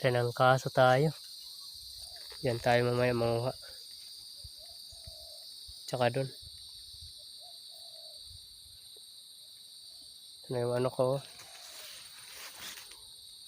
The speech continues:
Lilinisan din natin yan.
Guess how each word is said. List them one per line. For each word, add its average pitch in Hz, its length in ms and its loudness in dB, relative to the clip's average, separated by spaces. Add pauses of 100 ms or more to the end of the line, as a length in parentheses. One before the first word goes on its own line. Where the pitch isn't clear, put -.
(1400)
Lilinisan 120 640 2
din 120 160 4
natin 120 400 4
yan. 131 80 -2